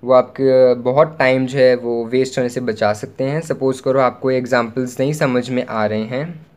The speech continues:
और आपने मेरी वीडियो दोबारा देखने की बजाय नोट्स डाउनलोड कर लिया, तो सीधा नोट्स खोल के एक बारी देख लो,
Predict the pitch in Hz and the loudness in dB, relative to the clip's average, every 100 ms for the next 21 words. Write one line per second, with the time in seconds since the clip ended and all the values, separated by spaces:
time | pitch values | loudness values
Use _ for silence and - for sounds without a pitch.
0 | _ - 113 110 117 117 117 123 127 135 | _ -6 -2 0 0 0 0 -6 -6 -8
1 | - - - _ 127 135 151 143 139 135 | -14 -20 -20 _ -2 0 0 0 -2 0
2 | 165 147 135 131 147 143 139 147 139 147 | 0 2 4 6 6 4 4 2 0 0
3 | 127 123 131 104 107 - _ - 143 160 | 2 4 4 2 -4 -14 _ 0 4 4
4 | - 143 131 120 113 117 107 110 151 165 | 4 2 4 2 2 0 0 -2 0 4
5 | 180 170 202 202 - 156 143 147 196 196 | 4 6 2 0 0 4 4 4 4 4
6 | 127 131 143 151 185 170 | 4 4 6 4 4 2